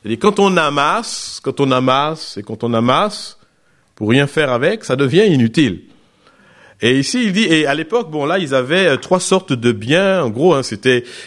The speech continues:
euh, les, les, la, on peut, on pense un peu qu'il s'agissait ici, quand il dit, euh, « Vos richesses sont pourries », on peut penser, euh, à la nourriture, hein, ils stockaient des grains ou des choses comme cela, hein. Euh, rappelez-vous, hein, euh, euh,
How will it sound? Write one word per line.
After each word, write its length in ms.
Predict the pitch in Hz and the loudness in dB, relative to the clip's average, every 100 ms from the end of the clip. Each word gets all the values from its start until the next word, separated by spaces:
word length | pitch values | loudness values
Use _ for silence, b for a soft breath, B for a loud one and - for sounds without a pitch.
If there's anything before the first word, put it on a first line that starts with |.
| B | B
euh, 160 | 92 | -8
les, 240 | 92 123 117 | -2 0 0
les, 360 | 113 117 110 | 0 0 0
la, 400 | 95 101 95 90 76 52 50 _ - | 0 0 0 -4 -8 -12 -16 _ -4
on 80 | |
peut, 180 | 143 220 208 - | -2 -2 -4 -4
on 100 | 170 | 0
pense 320 | 214 226 214 | 2 2 0
un 40 | |
peu 160 | 170 208 | -6 -6
qu'il 320 | 208 - 139 | -8 -10 -8
s'agissait 420 | - 135 135 143 | 0 0 2 2
ici, 200 | 131 135 | 0 0
quand 180 | 139 151 | 0 2
il 140 | 147 139 | 2 2
dit, 300 | 156 170 - _ 98 | 2 0 -4 _ 0
euh, « 140 | 101 | 2
Vos 160 | 98 127 | 4 4
richesses 340 | 127 - 135 | 2 0 -2
sont 180 | - 123 | 0 -2
pourries », 340 | 123 123 208 B B B | 0 0 0 B B B
on 40 | |
peut 100 | - | -20
penser, 420 | - 156 - 247 208 - | -4 -2 -2 -2 -2 -4
euh, 280 | 107 107 98 - | -4 -2 -2 0
à 60 | |
la 140 | 104 113 | 0 4
nourriture, 640 | 165 196 156 - 165 226 - | 4 4 2 -2 -2 -2 -4
hein, 60 | 123 | -8
ils 40 | |
stockaient 580 | - - 147 - 135 131 | -8 0 0 2 0 2
des 120 | 101 | 0
grains 460 | 87 90 107 120 131 | -4 -2 0 0 -2
ou 80 | |
des 80 | 101 | -6
choses 260 | 92 113 101 | -6 -6 -4
comme 160 | 104 | -4
cela, 300 | 98 113 - | -2 0 2
hein. 80 | 139 - B B B - | 0 -6 B B B -4
Euh, 100 | 95 | 0
rappelez-vous, 480 | 101 120 123 170 | 0 0 0 4
hein, 280 | 139 123 113 | 4 2 -2
euh, 200 | 104 104 | -2 -2
euh, 100 | 101 | 0